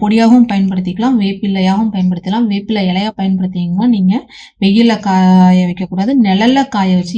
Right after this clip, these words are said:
எடுத்துக்கங்க. அதை எப்பவுமே ஞாபகத்துல வச்சுக்கோங்க. இலைகள் மற்றும் மலர்களை எப்பவுமே நிழல்ல காய வச்சு அதை நீங்க பயன்படுத்தும் பொழுது அதனுடைய மருத்துவ பலன்கள் முழுமையா நமக்கு கிடைக்கும். கார்போக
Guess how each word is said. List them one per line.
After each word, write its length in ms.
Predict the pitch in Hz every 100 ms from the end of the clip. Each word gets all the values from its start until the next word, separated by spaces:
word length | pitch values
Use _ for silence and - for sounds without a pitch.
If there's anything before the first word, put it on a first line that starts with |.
| 190
எடுத்துக்கங்க. 480 | 175 180 175 175 220 247
அதை 120 | 185
எப்பவுமே 280 | 180 185 202 202
ஞாபகத்துல 460 | 180 190 185 185 175
வச்சுக்கோங்க. 360 | 175 190 220 254 190 208
இலைகள் 440 | 247 254 233 330 - 190
மற்றும் 320 | 185 185 262 208
மலர்களை 460 | 185 196 208 202 220 185
எப்பவுமே 400 | - 208 190 277 - - - 202
நிழல்ல 300 | 214 269 262 254
காய 260 | 190 185 180
வச்சு 200 | 180 180 294
அதை 120 | 208 185
நீங்க 160 | 180 185
பயன்படுத்தும் 480 | 190 214 202 185 185
பொழுது 200 | 185 202
அதனுடைய 320 | 240 202 196 247 - - - 220
மருத்துவ 380 | 220 226 269 240
பலன்கள் 400 | 202 180 214 240 190
முழுமையா 340 | 196 202 214 185
நமக்கு 260 | 170 175 202
கிடைக்கும். 340 | 170 165 180 175 - - _ _ _ _ _ _ _ _ _ _ - 226
கார்போக 380 | 247 247 240